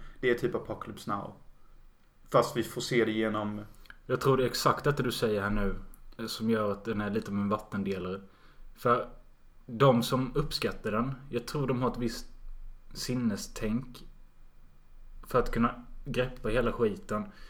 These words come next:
Speaker 2: Det finns ju de som bara förväntar sig en krigsfilm à la Plutonen. De tycker inte den är så mäktig. De tycker mest den är lite för lång.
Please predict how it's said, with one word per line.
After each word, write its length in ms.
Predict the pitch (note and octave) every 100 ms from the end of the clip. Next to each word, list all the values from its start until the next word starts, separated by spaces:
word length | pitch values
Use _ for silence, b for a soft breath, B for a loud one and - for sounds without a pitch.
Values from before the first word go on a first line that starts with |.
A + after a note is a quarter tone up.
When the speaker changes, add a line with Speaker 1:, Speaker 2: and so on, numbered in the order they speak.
| B
Speaker 2:
Det 80 | C3+
finns 220 | C#3 A#2+
ju 40 |
de 140 | C#3+ C3+
som 120 | -
bara 100 | A#2+
förväntar 380 | A#2 B2 A2 G2+
sig 280 | - A2 G#2
en 300 | G#2+ G#2 G2+ B B -
krigsfilm 580 | - B2 - A#2 G#2 A2
à 60 |
la 100 | G#2+
Plutonen. 800 | G#2 A#2 - A#2 G#2 G2 A#2 A#2
De 300 | B2 A#2 G#2 -
tycker 260 | C#3 C#3
inte 120 | C3+ A#2+
den 140 | A2+
är 60 | G#2
så 140 | -
mäktig. 240 | A2+ -
De 40 | A2
tycker 200 | - A#2
mest 160 | A#2+
den 100 | -
är 40 | G#2+
lite 140 | F#2+ -
för 100 | G#2+
lång. 300 | F#2+ F#2+